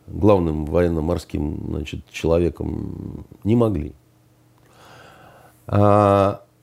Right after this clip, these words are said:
дальше то, что меня пугает, и то, что мне страшно непонятно до сих пор.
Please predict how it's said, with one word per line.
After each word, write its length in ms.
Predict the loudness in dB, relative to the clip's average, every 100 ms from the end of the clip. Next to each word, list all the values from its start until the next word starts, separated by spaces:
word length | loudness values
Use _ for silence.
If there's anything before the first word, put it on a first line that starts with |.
| _
дальше 640 | 2 2 2 4 6 6 0 _ _ _ _ _ _ _ _ _ _ _
то, 200 | 4 4
что 220 | 4 -2
меня 400 | 0 2 4 4
пугает, 720 | 2 -2 2 6 6 6 2 -6
и 460 | -2 2 4 2 0 -10 -20 -2
то, 120 | 0
что 140 | 2 0
мне 180 | 2
страшно 380 | 0 2 0 2
непонятно 600 | -2 0 0 0 0 -2
до 160 | -2 -2
сих 220 | -2 -6
пор. 260 | -6 -10